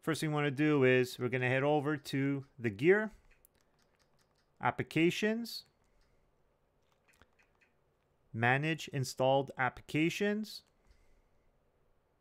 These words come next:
Now we're gonna scroll until we see downloader. Mine's right here. Press OK. Look for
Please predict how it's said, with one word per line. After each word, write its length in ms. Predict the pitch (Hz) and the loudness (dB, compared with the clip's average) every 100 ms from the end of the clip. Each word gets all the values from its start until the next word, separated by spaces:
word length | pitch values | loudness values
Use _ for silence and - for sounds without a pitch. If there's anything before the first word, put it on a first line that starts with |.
| _ _ _ _ _ _ _ _ _ _ _ _ | _ _ _ _ _ _ _ _ _ _ _ _
Now 260 | - 123 113 | -6 -2 -2
we're 100 | 110 | -2
gonna 180 | 117 113 | -6 -8
scroll 400 | - 175 185 175 | -4 0 2 0
until 320 | - 180 185 | 0 2 4
we 160 | 190 | 2
see 580 | 180 - 147 147 143 139 131 | 0 -6 -4 -2 -2 -4 -10
downloader. 760 | 104 127 135 135 120 104 104 - _ _ | -2 0 2 2 2 0 -4 -12 _ _
Mine's 320 | 120 113 101 | -8 -6 -6
right 180 | 107 110 | -4 -2
here. 300 | 147 185 180 - | 0 0 0 -6
Press 280 | 104 - | -10 -6
OK. 540 | 110 - 147 143 147 135 - _ _ _ _ _ _ _ _ _ _ _ _ _ _ _ _ _ _ _ _ _ _ _ _ _ - | -8 -4 -2 -2 -4 -8 -18 _ _ _ _ _ _ _ _ _ _ _ _ _ _ _ _ _ _ _ _ _ _ _ _ _ -4
Look 240 | 127 139 | -4 -4
for 460 | - 127 120 123 | -4 0 2 0